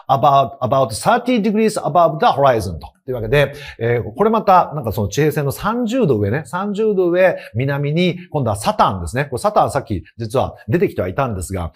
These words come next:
主語に入ってなかったんだけどね、土星が出てくるらしいです。ということで、もうちょっとどんどん削っていきますが、まずこのジュピターについては、これか。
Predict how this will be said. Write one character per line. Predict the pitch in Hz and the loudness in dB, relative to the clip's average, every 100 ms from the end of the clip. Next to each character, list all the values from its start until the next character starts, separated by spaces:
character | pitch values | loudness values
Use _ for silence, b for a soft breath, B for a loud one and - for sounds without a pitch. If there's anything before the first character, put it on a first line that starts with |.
| - | -10
主 | - | -4
語 | 214 | -2
に | 120 | 0
入 | 98 | -2
っ | 107 | -4
て | |
な | 104 | -4
か | 107 | -4
っ | 107 | -6
た | |
ん | 80 | -8
だ | |
け | 80 | -4
ど | |
ね、 | 101 185 B B | -2 -2 B B
土 | 101 117 | -2 -2
星 | 123 117 113 | 2 0 4
が | 196 - - | 2 2 -2
出 | 123 | -2
て | 113 | 0
く | 117 104 | 0 -2
る | 87 - | -4 -4
ら | 104 | -4
し | 95 110 | -2 -4
い | 80 | -6
で | |
す。 | 73 - - _ _ _ _ _ _ _ - | -10 -14 -16 _ _ _ _ _ _ _ 0
と | |
い | 180 | 2
う | |
こ | 190 | 2
と | |
で、 | 143 139 B B | 4 2 B B
も | 143 | -4
う | |
ち | 147 | 0
ょ | |
っ | |
と | |
ど | 185 | 0
ん | 254 | 0
ど | |
ん | 110 | 0
削 | 120 156 | -4 -2
っ | |
て | 175 | 0
い | |
き | 160 | 0
ま | 160 | -2
す | 113 | 2
が、 | 127 - - - | 2 2 -4 -8
ま | 170 | -4
ず | |
こ | 135 | -2
の | 120 | -2
ジ | 120 | 0
ュ | |
ピ | 254 247 | -2 2
タ | 151 | 2
ー | |
に | 107 | 2
つ | 95 | 0
い | 127 | 0
て | 104 | 2
は、 | 101 120 95 - - _ _ _ _ - | 4 4 2 -6 -20 _ _ _ _ -6
こ | - | -4
れ | |
か。 | 110 - - | -4 -6 -10